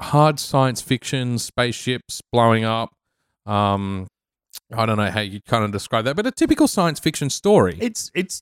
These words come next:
Speaker 2: that's the action movie part of it.
Speaker 1: Yeah, and,
Speaker 2: So
Speaker 1: and you've got these three, and they're interspersed, and the timing and beats are really well constructed.
Speaker 2: Yeah.
Speaker 1: Um, it's fucking brilliant.
Speaker 2: You talk about a lived-in universe. It's something that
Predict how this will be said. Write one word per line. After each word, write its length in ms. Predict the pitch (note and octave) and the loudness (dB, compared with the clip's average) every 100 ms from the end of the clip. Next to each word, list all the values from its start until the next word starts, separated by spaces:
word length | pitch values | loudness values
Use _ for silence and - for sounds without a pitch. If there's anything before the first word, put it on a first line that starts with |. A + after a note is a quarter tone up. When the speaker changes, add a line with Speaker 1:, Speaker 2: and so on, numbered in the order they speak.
| - | -2
Speaker 2:
that's 280 | - - - | -2 -2 -6
the 80 | G2 | -4
action 320 | C#3 - A#2 | -4 -4 -4
movie 260 | G2 E2+ E2+ | -4 -4 -4
part 280 | F#2 D#2+ | -4 -4
of 100 | D#2 | 0
it. 40 | A3 | 2
Speaker 1:
Yeah, 280 | D#4 G#2 - | 2 0 -2
and, 120 | F#3 G#3+ | -4 -2
Speaker 2:
So 80 | |
Speaker 1:
and 220 | G3 G3+ F3+ | -2 0 0
you've 100 | F#3+ | 0
got 160 | G#3+ | 0
these 180 | A#3 - | -2 -6
three, 340 | - E3+ E3+ | -2 -2 -2
and 160 | D#3+ D#3+ | -2 -2
they're 80 | D3+ | -2
interspersed, 800 | D3 D#3+ F3 - D3 D#3 D3+ D3 | -2 -6 -8 -4 -2 -2 -4 -6
and 100 | A2+ | -8
the 60 | |
timing 560 | - - C#3+ D3+ D#3 C#3+ | -8 -2 -2 0 -2 -4
and 120 | G#2+ A2+ | -4 -4
beats 280 | B2 - G#2+ | -4 -4 0
are 200 | G2+ G2+ | 0 0
really 460 | A2 C3+ C#3+ B2+ | 2 4 4 2
well 420 | G#2+ A2 A2 G#2+ - | 4 4 6 2 -2
constructed. 580 | A2+ - A2 F#2+ G2+ G#2 | -8 -2 0 0 0 -2
Speaker 2:
Yeah. 140 | E2+ - _ - | -4 -6 _ -6
Speaker 1:
Um, 140 | B2 - | -6 -4
it's 200 | D#3 - | -6 -6
fucking 440 | - B2 G#2+ F#2 | -2 -2 -2 -4
brilliant. 360 | F2 G2 F#2 - _ - | -2 -2 -2 -6 _ -8
Speaker 2:
You 100 | B2+ | 0
talk 200 | E3 E3 | 2 4
about 200 | D#3 B2 | 4 4
a 40 | |
lived-in 400 | G#2+ G#2 G2+ F#2 | 2 0 -2 -2
universe. 500 | F#2+ B2 A2 F#2 - | 0 2 2 0 -4
It's 140 | G2+ - | -6 -6
something 260 | C3 D#3+ | -4 -2
that 180 | B2 | -2